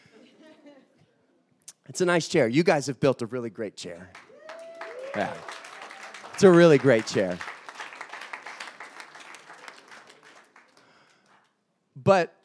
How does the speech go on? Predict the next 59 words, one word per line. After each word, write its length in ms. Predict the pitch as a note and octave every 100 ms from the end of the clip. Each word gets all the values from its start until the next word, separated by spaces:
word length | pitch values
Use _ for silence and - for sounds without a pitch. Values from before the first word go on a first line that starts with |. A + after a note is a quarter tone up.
| _
but 300 | C#3+ E3+ -
part 260 | - A3+ D4
of 80 |
the, 220 | A#3 E3+ - -
part 160 | - G#3
of 40 |
the 60 | G3
problem 320 | E3+ D#3+ C#3
is 100 | -
for 120 | C#3+
many 180 | D3+ F#3
of 100 | F#3
us, 200 | E3 -
we 120 | D3
can, 280 | C#3 C3+ A2+ C#3
we 100 | B2
think 400 | - F3 F#3 -
back 240 | D3 D3+
to 160 | - C3+
a 40 |
moment 560 | A#2 A#2 B2+ B2+ A2+ -
of 140 | A2 G#2
our 140 | G#2
salvation. 720 | - G2+ G2 F#2+ - - - _ _ _
So 400 | - A#2 A2 G#2+
whether 320 | C3 C3+ C3+
it's, 360 | B2+ - - - _ _ _ -
whether 280 | C3 C3
it 40 | A2+
was 200 | A#2+ -
like, 340 | A#2+ A2 - _ _
maybe 220 | A#2 C3+ C#3
it 20 |
was 80 | B2+
something 320 | C#3 C3+ B2+
like 180 | A#2 -
S 220 | A#2+ -
N 80 | A#2
L, 300 | A2 F2+ - _ _ _ _ A#2
or 80 |
maybe 260 | A#2 B2 B2+
it 40 |
was 100 | A#2
something 420 | - B2+ A2 A#2 A2+
like 160 | G#2
a 40 | G#2+
camp 360 | - A#2+ A2+
you 80 | A2
went 160 | G#2+ G2+
on, 260 | F#2+ F#2+ G2+
or 60 | G#2
maybe 240 | B2 C3
it 60 | B2
was 80 |
something 400 | - B2 A2 A#2+
like 180 | A#2 G#2+
a 60 | A2+
youth 280 | A2 A2+ -
night 340 | A#2 G#2+ G2